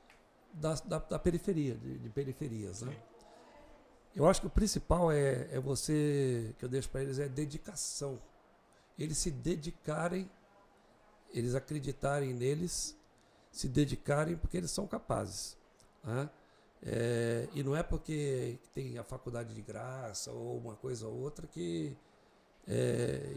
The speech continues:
Speaker 1: que você, é, tá garantido o seu futuro, não. Você precisa colocar esforço, você tem que querer, tem que ser determinado. Eu via no último programa o Fa-, o Fabiano falando da dificuldade dele de pagar a faculdade e tudo mais, né?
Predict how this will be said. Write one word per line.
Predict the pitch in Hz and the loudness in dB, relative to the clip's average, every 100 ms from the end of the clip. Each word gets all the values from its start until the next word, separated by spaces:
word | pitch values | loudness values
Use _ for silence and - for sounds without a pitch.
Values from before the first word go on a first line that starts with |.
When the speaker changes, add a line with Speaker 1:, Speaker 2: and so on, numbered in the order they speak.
| 131 | -8
Speaker 1:
que | 127 | -6
você, | 117 - 135 123 117 117 - - | -4 -2 0 0 -2 -6 -8 -8
é, | 113 120 - - - - | -8 -8 -14 -20 -20 -6
tá | 131 | -4
garantido | 143 143 127 143 | -2 -2 2 2
o | 127 | 2
seu | - | 0
futuro, | 131 135 - 131 120 | -2 -4 -4 -2 0
não. | 120 117 95 - - - - - - - - | -2 -4 -6 -16 -20 -20 -20 -20 -20 -20 -12
Você | 101 - | -6 -4
precisa | - 107 101 - 127 170 | -2 -4 -4 0 2 2
colocar | 175 175 170 | 2 2 2
esforço, | 202 - 143 123 104 - | 0 0 2 2 0 -8
você | - | -6
tem | 113 | -8
que | 131 | -6
querer, | - 175 139 131 - | -2 2 4 4 2
tem | 123 | -4
que | - | -6
ser | 127 | -4
determinado. | 123 - 135 151 156 117 107 - - - - - - - | -4 -2 -2 0 -2 -2 -2 -4 -6 -12 -20 -20 -14 -6
Eu | 98 | 0
via | 127 131 | 4 6
no | 131 | 4
último | 131 127 | 2 -2
programa | 123 123 123 127 | -2 0 2 2
o | 120 | 0
Fa-, | - - | -2 -2
o | 104 | 2
Fabiano | 131 120 113 120 | 2 4 4 4
falando | 113 117 107 127 185 147 117 - - - - - | 2 0 0 0 0 -2 -4 -10 -20 -20 -18 -6
da | - | -6
dificuldade | - - 120 117 117 | -2 -2 0 -2 -2
dele | 120 | -2
de | 113 | -4
pagar | 123 117 113 | -4 -4 -4
a | |
faculdade | - - 123 73 180 147 123 | -6 -12 -6 -2 0 -2 -4
e | |
tudo | - - 64 | -10 -10 -8
mais, | - - - 135 | -8 -8 -8 -8
né? | 170 180 | -8 -10